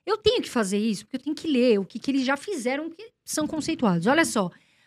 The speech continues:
Baroni, empresário, investidor, ajuda as pessoas a investirem aí desde dois mil e quatro. Felipe, eu até perguntei como é que chama a faculdade aqui, hein?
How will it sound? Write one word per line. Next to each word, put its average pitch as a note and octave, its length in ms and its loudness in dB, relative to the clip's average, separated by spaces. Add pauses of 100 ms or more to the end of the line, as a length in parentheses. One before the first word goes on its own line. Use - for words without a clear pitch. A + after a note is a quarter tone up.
Baroni, D#4 480 8
empresário, A3+ 800 6
investidor, A#3+ 460 4
ajuda A#3 260 4
as A3+ 60 -2
pessoas B3 580 4
a A#3+ 60 0
investirem A3+ 440 0
aí A#3 120 0
desde C4+ 480 -2
dois B3 260 -2
mil A3 140 -2
e - 20 -6
quatro. G3+ 540 -6 (500)
Felipe, F4 640 6
eu C4 120 8
até D4 140 -2
perguntei F4 440 -4
como D4+ 160 -10
é - 20 -4
que - 80 -14
chama C#4 200 -2
a - 20 0
faculdade C#4 500 -4
aqui, A#3 220 -2
hein? G3+ 100 0